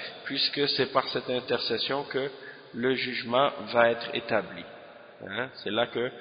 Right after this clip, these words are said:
le jugement va commencer. Pour, yani, Allah va juger entre les hommes. Donc le, le messager sallallahu alayhi wa sallam va intercéder, yani, de la manière que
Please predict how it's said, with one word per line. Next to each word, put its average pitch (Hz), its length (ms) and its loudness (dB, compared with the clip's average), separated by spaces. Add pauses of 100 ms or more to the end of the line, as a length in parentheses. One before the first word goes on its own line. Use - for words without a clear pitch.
(240)
le 104 60 -8
jugement 127 340 0
va 113 160 2
commencer. 107 600 -2 (1300)
Pour, 107 140 -6 (200)
yani, 101 380 -2 (200)
Allah 110 220 2
va 107 160 0
juger 110 260 -2
entre 104 260 -4
les 95 240 -4
hommes. - 180 -4 (3250)
Donc 127 320 -2
le, 131 240 2
le 127 440 0
messager 120 480 0
sallallahu 107 280 2
alayhi - 160 -2
wa 120 60 2
sallam 120 360 2
va 113 280 0
intercéder, 113 760 0 (1040)
yani, 131 320 -4
de 131 100 2
la 123 140 6
manière 135 560 4
que 139 340 2